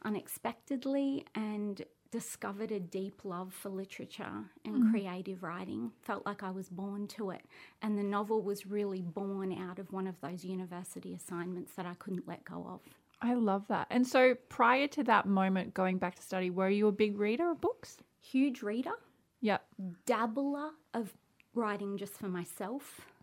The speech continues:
Speaker 1: and
Speaker 2: Mm-hmm.
Speaker 1: friends. Um, but yeah, not much of a writer.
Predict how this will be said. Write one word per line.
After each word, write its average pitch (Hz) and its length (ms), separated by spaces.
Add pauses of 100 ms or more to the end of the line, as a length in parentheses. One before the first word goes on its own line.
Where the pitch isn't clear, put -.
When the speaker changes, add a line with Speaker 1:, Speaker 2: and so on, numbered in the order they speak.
Speaker 1:
and 226 200
Speaker 2:
Mm-hmm. 359 80
Speaker 1:
friends. 285 640 (540)
Um, 175 440
but - 160
yeah, 175 180
not 185 340 (240)
much 185 440
of 160 120
a 165 80
writer. 143 380